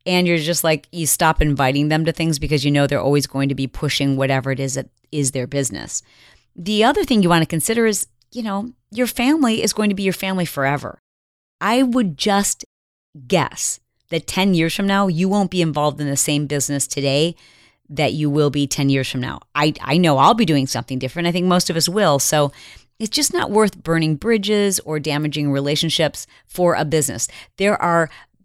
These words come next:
millions and millions and millions of people out there who are likely to join your business, who are ideal to join your business. So I don't know that I would be fishing in your pond. I think I would move outside of your family pool,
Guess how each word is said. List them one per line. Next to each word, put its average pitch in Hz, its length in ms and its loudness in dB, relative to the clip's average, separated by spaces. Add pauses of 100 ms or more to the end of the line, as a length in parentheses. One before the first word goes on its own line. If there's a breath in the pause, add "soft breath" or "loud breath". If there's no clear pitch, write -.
(100)
millions 196 840 2
and 175 240 2
millions 185 500 4
and 160 300 -2
millions 202 500 2
of - 160 -10
people 175 360 -2
out 135 180 -2
there 87 320 -8 (600)
who 175 280 0
are 147 440 2 (200)
likely 175 480 0
to 139 80 -6
join 139 300 -4
your 135 100 -4
business, 135 340 -8
who 180 120 -2
are 175 180 2
ideal 170 520 0
to 151 140 -8
join 143 220 -2
your 135 100 -2
business. 135 320 -6
So 143 300 -2 (440 loud breath)
I 208 100 -6
don't 226 240 -2
know 208 180 4
that 185 160 0
I 175 80 4
would 160 160 -2
be 151 120 -8
fishing 160 640 -2
in 156 300 2
your 143 280 2
pond. 135 500 -10
I 123 100 -10
think 151 240 -8
I 139 100 -2
would 135 240 -4 (240 loud breath)
move 160 240 -2
outside 156 600 2
of 170 160 2
your 156 360 0
family 165 540 0
pool, 294 540 0